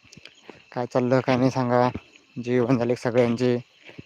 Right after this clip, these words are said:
लाईक करा सर्वांनी, कमेंट करा. बोला, आम्ही आलेलो आहे माळ्यामध्ये, गहू काढलेला आहे. बोला,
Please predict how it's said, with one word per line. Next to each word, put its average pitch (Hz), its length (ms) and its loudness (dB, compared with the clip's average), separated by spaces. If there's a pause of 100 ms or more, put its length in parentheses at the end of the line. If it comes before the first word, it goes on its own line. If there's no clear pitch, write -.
(500)
लाईक 123 280 0 (120)
करा 135 160 4
सर्वांनी, 123 460 2
कमेंट 127 340 0
करा. 123 280 2 (3000)
बोला, 135 380 4 (680)
आम्ही 131 180 6
आलेलो 131 220 4
आहे 139 80 8
माळ्यामध्ये, 135 600 4 (2250)
गहू 127 180 2
काढलेला 123 460 0
आहे. 123 160 2 (2000)
बोला, 127 380 4